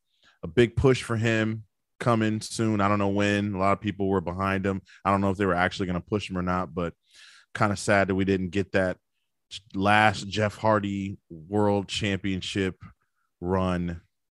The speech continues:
Um, but I hope he gets help, and I hope, uh, he is okay.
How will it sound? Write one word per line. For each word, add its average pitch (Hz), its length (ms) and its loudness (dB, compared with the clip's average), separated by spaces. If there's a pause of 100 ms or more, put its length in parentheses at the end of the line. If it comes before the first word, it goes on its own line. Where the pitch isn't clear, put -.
(180)
Um, 78 600 -10 (100)
but 87 220 -4
I 85 40 -2
hope 101 200 -2
he 98 60 -6
gets 87 220 -8
help, 87 240 -6 (580)
and 82 120 -12
I - 20 -8
hope, 85 280 -6 (160)
uh, 80 480 -8 (600)
he 80 380 -12
is 71 220 -16
okay. 65 560 -16